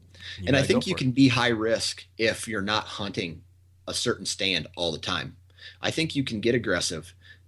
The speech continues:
Speaker 2: uh, this time of year, pop into a place that m-, maybe conditions won't be, you know, let's say it's not the rut. S-,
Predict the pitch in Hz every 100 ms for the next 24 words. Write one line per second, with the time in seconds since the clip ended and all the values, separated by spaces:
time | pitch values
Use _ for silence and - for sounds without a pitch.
0 | - 90 95 92 98 98 92 90 92 101
1 | - - 104 101 104 101 98 92 104 95
2 | 104 - 95 92 87 - - - - -
3 | - - 107 120 120 107 120 123 120 92
4 | 110 104 104 101 104 95 90 92 87 104
5 | 104 101 95 98 104 107 98 - - -
6 | - - - - 101 92 90 82 107 92
7 | - 92 87 113 110 110 - - _ -
8 | -